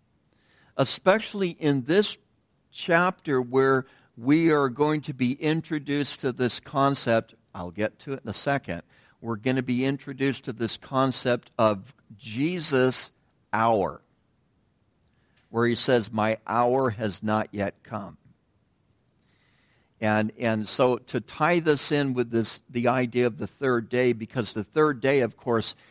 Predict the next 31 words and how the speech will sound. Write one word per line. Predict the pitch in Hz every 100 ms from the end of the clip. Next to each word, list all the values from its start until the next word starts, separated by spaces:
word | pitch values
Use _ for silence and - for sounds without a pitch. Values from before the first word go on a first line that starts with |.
| _ -
i-, | 120 110
is, | 127 107 92 -
uh, | 117 -
it | 127 -
was | 113
on | 123 120
the | 107
third | - 143 131
day | 123 127
that | 110 107
Jesus | 107 117 110 107 - -
did | 113 104 101
what? | 110 95
He | 101
rose | 101 113 117 107
from | - 101
the | 92
dead. | 90 98 85 65 _ _ _ _ _ _ _ _ _ _ _ _ _
What | 139
I | 185 208
find | 214 175 143
fascinating | - 165 180 - 151 143 131 127 113
here, | 135 151 131
and | 110
I, | 113 113
and | 123 120
I, | 120 113 -
I | 113 107
looked | 113 175 233 -
at | 131 -
this, | 107 104 -